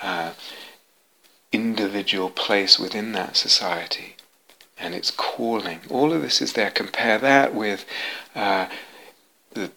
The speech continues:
the, um, it, what has been exposed by various Western f-, philosophers and social critics, uh, over the, over the last few hundred years,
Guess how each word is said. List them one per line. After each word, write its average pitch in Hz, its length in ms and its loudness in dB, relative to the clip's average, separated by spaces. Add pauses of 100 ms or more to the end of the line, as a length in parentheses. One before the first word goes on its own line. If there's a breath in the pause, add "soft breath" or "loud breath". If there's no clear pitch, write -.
(120)
the, 92 500 -6 (1300)
um, - 240 -4 (840 loud breath)
it, - 100 -2 (680)
what 107 380 8
has 98 140 4
been 98 120 6
exposed 127 680 12
by 98 160 4
various 101 380 6
Western 104 440 6
f-, - 60 -6
philosophers 107 720 8
and 98 100 4
social 113 360 10
critics, - 640 4
uh, 98 200 4
over 98 260 4
the, 95 360 6
over 95 140 0
the 95 80 -2
last 101 380 6
few 98 200 4
hundred 95 280 2
years, 104 500 6